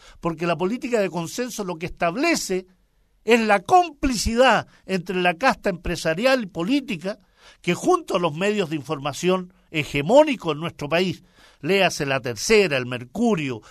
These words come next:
Megavisión, Chilevisión, y en el cual está incluido T V N,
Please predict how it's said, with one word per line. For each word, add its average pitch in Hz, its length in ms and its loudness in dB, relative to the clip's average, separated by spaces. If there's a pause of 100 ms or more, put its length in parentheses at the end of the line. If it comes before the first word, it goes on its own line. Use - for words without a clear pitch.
(140)
Megavisión, 156 880 0
Chilevisión, 143 760 -2 (160)
y 139 100 -4
en 147 80 -2
el 143 100 -6
cual 214 200 -2
está - 160 -6
incluido 165 600 -2
T 151 140 -4
V 143 220 0
N, 135 240 -8